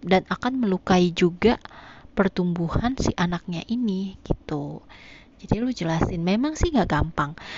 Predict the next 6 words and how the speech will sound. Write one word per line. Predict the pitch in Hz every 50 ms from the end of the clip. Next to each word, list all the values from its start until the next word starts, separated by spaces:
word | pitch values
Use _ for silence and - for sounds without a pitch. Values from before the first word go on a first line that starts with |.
| - - - -
nggak | 202 202 269 330 - -
gampang | 220 190 175 180 180 180 170 170 175 -
sekali | - 170 - 156 151 160 165 165 -
gitu, | - - 165 - -
apalagi | - - 160 160 - - - - 135 135 151 190 226 220 -
kalau | 175 160 151 156 156 170 214 247 233